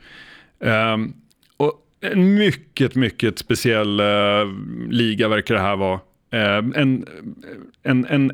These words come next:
lettisk krigsförbrytare som under andra världskriget, tyska ockupationen av de baltiska staterna, varit regementeschef i Hitlers lettiska S S reg-, legion i Riga. Han var med i det här. Och de spelade alltså upp konstiga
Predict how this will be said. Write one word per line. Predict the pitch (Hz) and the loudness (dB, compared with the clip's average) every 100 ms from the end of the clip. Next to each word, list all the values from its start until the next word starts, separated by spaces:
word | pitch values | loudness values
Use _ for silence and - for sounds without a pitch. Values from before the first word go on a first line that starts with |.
| - | 0
lettisk | 127 127 - - 147 - - | 2 2 0 0 0 0 -8
krigsförbrytare | - 175 - - - 127 156 185 - 185 135 | -4 -2 -2 -2 -2 0 0 0 -2 0 0
som | 117 135 | 2 2
under | 131 127 139 | 2 2 2
andra | 135 135 | 2 0
världskriget, | 139 147 117 127 131 143 | 2 0 0 0 2 0
tyska | - 147 - 139 | 0 -2 0 0
ockupationen | 127 135 - 131 - _ - 123 - 170 156 | 0 0 -2 -4 -8 _ -4 0 2 4 4
av | |
de | 139 | 2
baltiska | 123 127 131 - 135 | 2 0 0 -2 -2
staterna, | 120 143 131 - 156 135 | 0 0 0 0 0 2
varit | 120 110 | 0 2
regementeschef | 127 131 147 143 113 120 - 165 160 135 | 2 2 2 0 0 -2 0 0 0 0
i | 117 | 0
Hitlers | 131 - 131 127 131 - | 0 0 -2 0 -2 -4
lettiska | - 131 135 123 - - | 0 0 0 -4 -4 -2
S | 147 - 127 | -2 -2 -2
S | - | 0
reg-, | 120 127 - | 0 0 0
legion | 131 127 131 131 131 | 0 2 2 2 2
i | |
Riga. | 123 160 113 113 180 - - - - | 2 0 -2 -2 -4 -4 -12 -20 -4
Han | 139 156 151 | -2 0 0
var | 135 | 0
med | 117 104 | 0 0
i | |
det | 98 | 0
här. | 90 95 - - - - | 0 -2 -8 -16 -20 -4
Och | 117 | 0
de | 151 160 | 2 0
spelade | - 156 139 123 | 0 0 2 2
alltså | 110 - | 0 -2
upp | 113 - | -4 -4
konstiga | - 135 113 - 107 | -2 -2 0 0 0